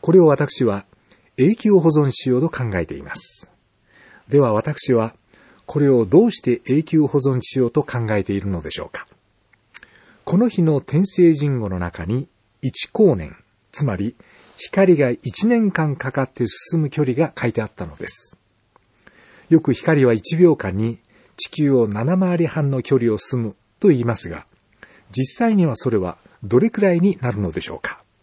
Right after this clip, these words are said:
一光年は九兆四千六百億キロです。あまりにも大きくて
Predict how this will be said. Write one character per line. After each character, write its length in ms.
一 240
光 240
年 240
は 240
九 240
兆 360
四 240
千 400
六 200
百 340
億 320
キ 140
ロ 120
で 120
す。 300
あ 100
ま 140
り 140
に 100
も 220
大 160
き 120
く 80
て 220